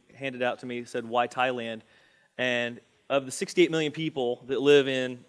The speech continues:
Thailand, only one point one percent are Christian, which is still, I mean, that's a good number when you're looking at, you know, seven, sixty-eight million people, but still,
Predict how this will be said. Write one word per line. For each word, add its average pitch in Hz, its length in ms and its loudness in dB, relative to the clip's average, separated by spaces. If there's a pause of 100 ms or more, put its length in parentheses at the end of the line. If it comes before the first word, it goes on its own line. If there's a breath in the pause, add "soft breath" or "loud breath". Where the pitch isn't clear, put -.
(100)
Thailand, 127 480 2
only 127 240 -2
one 135 200 -4
point 139 200 -6
one 131 180 -4
percent 123 400 -10 (500 soft breath)
are 123 180 4
Christian, - 640 -2
which 156 240 -2
is 190 80 0
still, 262 400 4 (100)
I - 20 -14
mean, 254 140 -4
that's 381 160 0
a 196 40 2
good 156 220 6
number 156 240 6
when 131 120 0
you're 139 100 2
looking 131 220 0
at, 120 80 -6
you 120 80 -8
know, 113 80 -10
seven, 135 400 -2
sixty-eight 160 260 0
million 127 180 -4
people, 175 220 -2
but 143 160 -6
still, 156 340 4